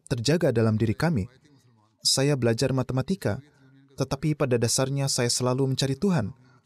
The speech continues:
Tuhan yang mana? Allah Ta'ala atau ada Tuhan lain? Alhasil, saya terus mencari Tuhan.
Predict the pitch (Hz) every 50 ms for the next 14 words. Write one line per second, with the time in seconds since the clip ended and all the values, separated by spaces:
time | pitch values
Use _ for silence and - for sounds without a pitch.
0 | _ _ _ - 135 131 143 143 139 135 135 156 196 196 147 98 - _ _ -
1 | _ _ _ _ _ - - 131 127 120 - - 131 139 147 156 156 - 123 131
2 | - 127 - 123 127 135 139 139 147 139 139 139 143 175 202 156 107 98 113 _
3 | _ _ _ _ _ _ _ _ _ _ _ - 120 113 113 131 123 - - 147
4 | 143 139 143 143 - _ _ _ _ _ _ _ _ - - - - 131 131 127
5 | - 139 139 - - 135 127 120 - 156 180 202 180 - 127 107 107 95 95 -